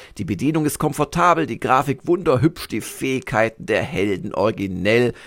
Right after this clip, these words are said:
Besonders beeindruckt hat mich das vielseitige Verhalten der Gegner, die verdammt schwer auszutricksen sind.“ Ja, und das gab halt sechsundachtzig.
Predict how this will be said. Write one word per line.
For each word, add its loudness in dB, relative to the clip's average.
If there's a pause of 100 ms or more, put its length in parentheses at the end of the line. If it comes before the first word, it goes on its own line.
(180)
Besonders 0
beeindruckt 0
hat -6
mich -10
das -6
vielseitige -4
Verhalten -6 (260)
der -2 (140)
Gegner, 0 (260)
die -8
verdammt -2
schwer 0 (120)
auszutricksen -2
sind.“ -6 (340)
Ja, 6
und 2
das -2
gab 2
halt -2
sechsundachtzig. -6